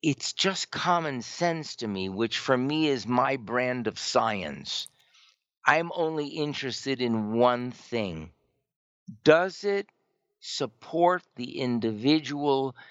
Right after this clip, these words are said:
in regaining their life so that they no longer need me or color or anything else? Their life becomes their instructor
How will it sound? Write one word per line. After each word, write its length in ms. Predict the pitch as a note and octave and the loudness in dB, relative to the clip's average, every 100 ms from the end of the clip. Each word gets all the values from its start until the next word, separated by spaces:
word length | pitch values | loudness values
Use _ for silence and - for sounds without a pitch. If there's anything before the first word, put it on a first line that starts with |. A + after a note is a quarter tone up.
| _ _ | _ _
in 300 | C3 A#2+ A2+ | 2 2 2
regaining 1040 | A#2 A#2+ G#2 G2 C3 C#3+ D3 D3 C#3 C3+ A#2+ | 0 -2 -2 2 2 2 -2 -2 -2 -2 0
their 260 | A2+ A2+ G#2+ | 2 2 0
life 600 | F2+ E2 D#2 C#2 - - _ _ _ _ _ - | -2 -2 -2 -8 -14 -16 _ _ _ _ _ -12
so 340 | - - C3+ | -4 4 4
that 280 | A#2+ A#2+ A#2 A#2+ | 4 2 0 0
they 320 | A2+ C#3 D3 | 0 2 0
no 260 | C#3+ C3+ C3 | -2 -2 0
longer 540 | C3+ C#3+ C#3 A#2+ A#2+ | 2 2 0 -4 -4
need 400 | A#2 A2+ G#2+ F#2+ | -2 -2 -4 -2
me 720 | G2+ C3 F3 F#3+ F#3+ F#3+ F3 - - - _ - | 0 2 2 2 0 -2 -4 -12 -20 -20 _ -2
or 200 | G#3 G2 | 0 0
color 760 | - - F3 F3 D#3+ D#3 D3+ - _ _ - | -2 2 2 4 0 0 -4 -12 _ _ -6
or 220 | A#2+ A#2+ - | -4 -4 -2
anything 500 | D#3+ F#3 E3+ D3+ C3 | -2 -2 -4 -2 2
else? 460 | A2+ G#2+ A2 - _ _ _ | 2 0 -6 -12 _ _ _
Their 400 | A2+ G2 B2+ C3 | -10 0 2 2
life 520 | B2 B2+ D3 C3+ G2+ _ | -2 0 0 0 -6 _
becomes 600 | - G#2+ A2+ A2 A2+ G2 | -16 -12 -2 -2 -2 -6
their 260 | - G#2+ G#2 | -2 0 0
instructor 800 | G2+ G2 - G2+ E2+ - - | -2 -2 0 0 0 -6 -12